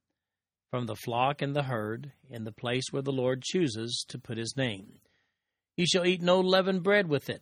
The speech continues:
Seven days you shall eat unleavened bread with it, that is, the bread of affliction, for you came out of the land of Egypt in haste, that you may remember the day in which you came out of the land of Egypt all the days of your life.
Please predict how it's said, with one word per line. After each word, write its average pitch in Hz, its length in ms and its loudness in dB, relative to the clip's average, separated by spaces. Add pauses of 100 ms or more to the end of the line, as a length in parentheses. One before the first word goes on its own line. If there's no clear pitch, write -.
(160)
Seven 143 440 -4
days 131 320 2
you 131 100 -4
shall 131 180 -4
eat 131 220 -2
unleavened 123 480 0
bread 110 200 -4
with 107 220 -10
it, 117 120 -6 (240)
that 110 180 -6
is, 123 320 -4
the 127 60 -4
bread 113 220 -4
of 117 100 -6
affliction, 131 540 -6
for 110 180 -12
you 107 120 -10
came 117 240 -6
out 113 200 -2
of 104 180 -10
the 110 80 -8
land 113 300 -4
of 110 100 -10
Egypt 151 460 -6
in 113 100 -8
haste, 143 560 -6 (560)
that 147 140 -2
you 156 140 2
may 147 120 6
remember 143 480 2
the 185 120 2
day 165 240 2
in 160 120 0
which 147 240 0
you 151 60 0
came 147 340 -4
out 131 200 0
of 143 80 0
the 156 100 0
land 135 260 0
of 139 140 -6
Egypt 120 380 -4
all 117 240 0
the 131 120 0
days 117 300 -2
of 120 140 -8
your 135 100 2
life. 131 500 -4